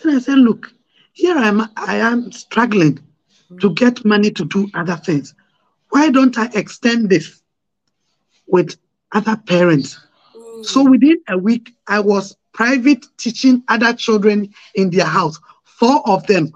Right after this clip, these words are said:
Speaker 1: One of th-, these four children is in U K now doing her degree.
Speaker 2: Are you joking?
Speaker 1: Yes. And the
Speaker 2: Oh.
Speaker 1: parents have been so grateful.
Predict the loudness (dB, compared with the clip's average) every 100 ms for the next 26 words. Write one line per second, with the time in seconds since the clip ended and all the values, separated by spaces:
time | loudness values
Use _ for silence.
0 | -16 -20 _ 0 4 2 2 -6 -14 -14
1 | -16 _ 2 2 2 -4 -2 0 0 0
2 | -4 _ _ -2 0 2 4 4 4 4
3 | 2 4 0 0 -4 _ -2 0 0 0
4 | -4 _ _ -4 -4 -4 -4 -2 -2 -4
5 | _ _ _ -4 -4 -2 0 -2 -2 -2
6 | 0 -2 -4 -10 -14 -12 -14 -20 _ _
7 | 2 4 2 -4 _ _ _ _ _ -6
8 | -2 0 -2 -2 -4 -2 0 2 2 2
9 | 0 0 -2 -2 2 2 4 0 0 -8